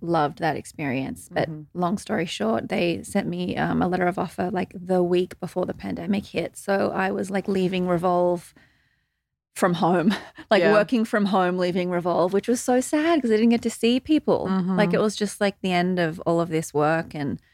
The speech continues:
Speaker 1: this chapter of my life that never, like, fully closed 'cause we couldn't even just, like, cheers to
Speaker 2: Celebrate
Speaker 1: it.
Speaker 2: or have that moment.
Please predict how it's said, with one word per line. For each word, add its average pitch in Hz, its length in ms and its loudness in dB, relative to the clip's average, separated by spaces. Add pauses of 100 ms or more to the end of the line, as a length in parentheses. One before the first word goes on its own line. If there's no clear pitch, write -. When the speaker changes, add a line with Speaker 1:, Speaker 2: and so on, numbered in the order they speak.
(720)
Speaker 1:
this 175 240 0
chapter 160 360 0
of 156 80 0
my 156 180 2
life 165 380 -2
that 160 220 -2 (100)
never, 160 340 2
like, 143 180 0
fully 220 340 2
closed 190 560 2
'cause - 120 -20
we 160 100 0
couldn't 180 280 0
even 165 260 2
just, - 220 -8
like, - 220 -4
cheers 143 260 0
to 165 40 6 (120)
Speaker 2:
Celebrate - 260 2
Speaker 1:
it. 147 40 0
Speaker 2:
or 143 100 -4
have 147 280 -4
that 135 240 -6
moment. 135 420 -8